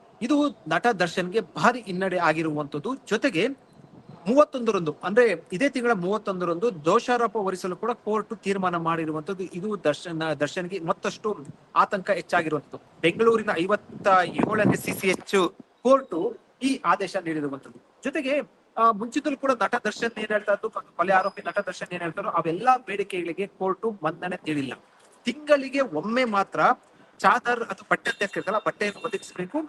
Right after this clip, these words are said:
ಜೊತೆಗೆ ಬೇರೆ ಬ್ಯಾರಕ್‌ಗೆ ಶಿಫ್ಟ್ ಮಾಡುವ ಸಂಬಂಧಪಟ್ಟಂತೆ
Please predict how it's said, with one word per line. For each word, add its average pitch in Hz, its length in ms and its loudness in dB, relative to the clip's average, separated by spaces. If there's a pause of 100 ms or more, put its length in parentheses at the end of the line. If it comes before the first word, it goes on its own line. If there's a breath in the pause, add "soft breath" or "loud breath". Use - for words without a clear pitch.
(300)
ಜೊತೆಗೆ 285 260 -2 (160)
ಬೇರೆ 277 280 4
ಬ್ಯಾರಕ್‌ಗೆ 226 560 0
ಶಿಫ್ಟ್ - 300 -10
ಮಾಡುವ 208 200 2
ಸಂಬಂಧಪಟ್ಟಂತೆ 185 1080 -2